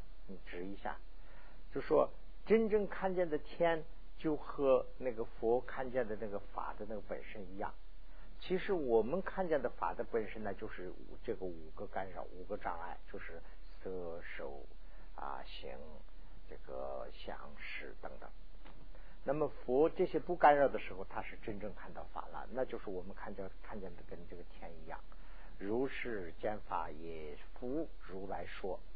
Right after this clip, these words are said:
如来是这样说的。是故见久，<coughs> 其他比喻也不可比。就是说这样的这个，就是这样去看就知道了，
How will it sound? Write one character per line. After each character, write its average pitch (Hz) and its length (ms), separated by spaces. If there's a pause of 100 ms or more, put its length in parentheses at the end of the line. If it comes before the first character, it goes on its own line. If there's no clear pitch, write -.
(180)
如 87 120
来 76 140
是 - 180
这 - 100
样 69 100 (120)
说 120 120
的。 123 200 (420)
是 151 380
故 117 500 (260)
见 123 220 (240)
久， 69 500 (1200)
<coughs> - 60 (460)
其 117 320
他 90 440
比 104 120
喻 90 260
也 82 120
不 - 140
可 - 300
比。 - 100 (600)
就 95 60
是 - 100
说 90 180 (120)
这 165 100
样 117 180
的 92 140
这 113 120
个， 64 220 (240)
就 - 80
是 98 160 (100)
这 151 100
样 110 160
去 - 180
看 - 300
就 - 80
知 - 160
道 78 100
了， 71 160